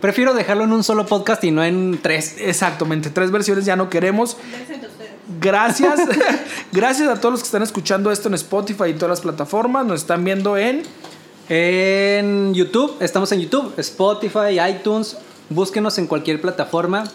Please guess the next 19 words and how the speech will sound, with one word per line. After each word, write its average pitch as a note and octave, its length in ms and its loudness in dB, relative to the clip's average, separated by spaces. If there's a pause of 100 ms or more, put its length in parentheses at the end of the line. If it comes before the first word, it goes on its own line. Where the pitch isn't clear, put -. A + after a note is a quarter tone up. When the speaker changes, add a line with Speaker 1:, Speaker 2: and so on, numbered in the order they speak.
(200)
Speaker 1:
Estamos D3+ 340 -4
en C3+ 80 -4
todos C#3 240 -2
lados. D3 400 0 (420)
Eh, C3+ 420 0
somos D3 280 -2
el D3 80 0
arroz C3 240 -2
de C#3+ 80 -4
todos D3 200 -2
los B2 140 -2
moles. D#3 400 -2 (480)
Speaker 2:
Somos F#3 460 0
el, D#3+ 520 2
el F3 200 -2
granito F#3 420 0
de F3+ 80 2
todo F#3 220 0
menudo. F#3+ 420 2